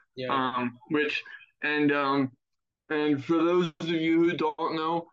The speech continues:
Speaker 2: uh, suicide is a very touchy subject for me personally because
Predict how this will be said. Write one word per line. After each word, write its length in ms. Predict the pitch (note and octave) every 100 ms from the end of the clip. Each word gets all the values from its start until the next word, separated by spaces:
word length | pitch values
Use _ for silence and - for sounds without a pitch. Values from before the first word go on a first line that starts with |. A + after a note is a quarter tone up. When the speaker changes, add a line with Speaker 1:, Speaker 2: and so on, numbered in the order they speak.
| _ -
Speaker 2:
uh, 360 | C3 C3 B2 B2+
suicide 720 | - F3 E3 D#3 E3 C#3+ C#3+
is 140 | C3
a 80 | C3
very 340 | C3 C#3 C#3
touchy 340 | C3+ C#3+ C#3 C#3+
subject 640 | C#3 D3 C#3+ C#3 C#3 -
for 100 | C3+
me 240 | C#3+ C#3+
personally 880 | C3 - C#3+ C#3+ D3+ D3+ _ D#3 D3+
because 480 | C3+ B2 C3 B2+ A2+